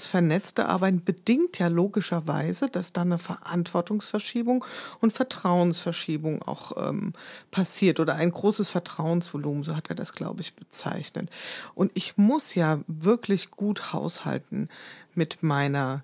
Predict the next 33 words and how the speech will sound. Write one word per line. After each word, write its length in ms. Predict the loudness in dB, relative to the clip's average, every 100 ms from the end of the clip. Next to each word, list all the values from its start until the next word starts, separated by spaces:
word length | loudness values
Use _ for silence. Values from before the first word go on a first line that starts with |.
| -6
Sichtbarkeit, 1080 | 2 2 2 -4 -6 -8 -6 -2 0 0 -4
mit 200 | -4 -2
meiner, 400 | -2 0 -2 -2
mit 440 | -4 -4 -6 0
meiner 240 | 2 2
Selbststeuerung. 840 | 4 4 2 -4 -2 -2 -2 -2 -2
Das 220 | -2 0
muss 160 | 2 2
ich 140 | -2
ja 100 | -2
alles 280 | 2 2 0
gut 200 | -4 -6
hinkriegen. 600 | 0 0 0 0 0 0 -4
Jetzt 220 | -6 -2
sind 120 | 2
wir 120 | 2
wieder 260 | 2 0 -2 -6 -14 -16 -14
von 260 | 0 2
den, 460 | 4 4 4 2 0
äh, 320 | 0 0 -2
von 180 | -4 -2
dir 200 | 0 0
angesprochenen 680 | 0 0 -4 -6 0 0 0
verschiedenen 580 | -2 -2 0 0 0
Ebenen, 580 | 0 2 2 2 2 2 0 -16 -16 0
damit 320 | 4 4 4 2
ich 160 | 0
das 240 | 0 -2 -2
gut 200 | -6 0
gemanagt 600 | 4 4 4 0 -6 -8
krieg, 300 | -10 -8 2
damit 280 | 6 6 6
ich 200 | -2